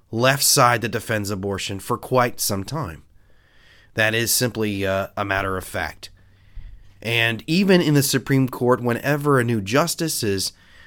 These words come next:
being interviewed to be on the court, it's almost like a dogmatic question. A litmus test is, "Well, what do you think about Roe v. Wade? What would you be willing to do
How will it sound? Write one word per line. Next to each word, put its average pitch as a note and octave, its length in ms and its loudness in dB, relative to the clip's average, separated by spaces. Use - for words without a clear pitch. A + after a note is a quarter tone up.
being A2+ 240 -2
interviewed D3+ 800 2
to A2+ 260 0
be G#2+ 280 -6
on C3+ 260 0
the E3+ 100 2
court, D3+ 400 2
it's C3 180 -2
almost F3+ 360 2
like D3 160 0
a A#2+ 80 0
dogmatic C#3 1000 0
question. A2+ 640 -2
A C3+ 100 0
litmus F#3 560 6
test C3 440 2
is, A2 280 0
"Well, A#2 160 -2
what D3+ 180 4
do F#3 80 4
you D#3 100 4
think C#3 240 0
about A#2 320 2
Roe A2 180 0
v. G#2 180 -4
Wade? F#2+ 360 -6
What D#3 260 8
would D3 220 4
you C#3+ 100 4
be C3 120 2
willing A#2 360 0
to A2+ 120 -4
do G2+ 420 -2